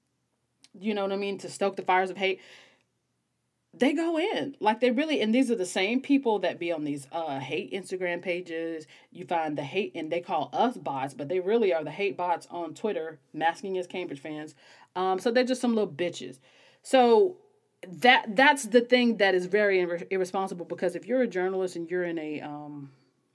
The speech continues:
you're supposed to be in a objective, neutral position, and you're positioning yourself as that, um, but you know that what you're doing is, is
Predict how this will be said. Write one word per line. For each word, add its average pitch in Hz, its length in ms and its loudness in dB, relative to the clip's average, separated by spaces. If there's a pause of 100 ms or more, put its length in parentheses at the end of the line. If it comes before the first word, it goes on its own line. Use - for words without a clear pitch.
(600)
you're 202 100 -2
supposed 190 360 -4
to 180 80 -6
be 175 240 -6
in 160 140 -8
a 139 440 -6 (960)
objective, 220 960 4 (520)
neutral 220 720 4
position, 208 680 -2
and 196 100 -2
you're 185 120 2
positioning 190 500 -4
yourself 190 400 -4
as 185 140 -6
that, 180 340 -2 (560)
um, 165 540 -2 (180)
but 185 220 -2
you 220 80 4
know 202 240 2
that 175 240 0
what 175 240 -4
you're 170 100 -4
doing 165 580 -2
is, 147 480 -8
is 143 540 -8